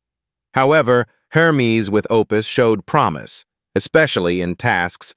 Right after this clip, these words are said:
that required better U I and functionality. In another video, Alex Finn demonstrated a detailed workflow for Cloud Code, integrating tools like Slack, Linear, GitHub,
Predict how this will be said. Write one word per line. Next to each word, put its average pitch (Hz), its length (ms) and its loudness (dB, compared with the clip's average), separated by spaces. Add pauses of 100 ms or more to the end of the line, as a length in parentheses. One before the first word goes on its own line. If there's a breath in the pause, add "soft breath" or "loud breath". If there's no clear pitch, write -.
that 113 120 2
required 107 560 0
better 117 240 2
U 120 300 2
I 90 420 0
and 95 220 -4
functionality. 95 800 -2 (1400)
In 131 140 2
another 139 340 2
video, 92 480 0 (240)
Alex 143 400 0
Finn 117 340 0
demonstrated 123 680 0
a 104 80 2
detailed 123 640 -2
workflow 104 640 -2
for 104 120 -4
Cloud 113 520 0
Code, 69 400 -4 (340)
integrating 117 540 0
tools 107 360 0
like 85 220 -2
Slack, 123 540 -2 (220)
Linear, 113 520 0 (220)
GitHub, 98 500 0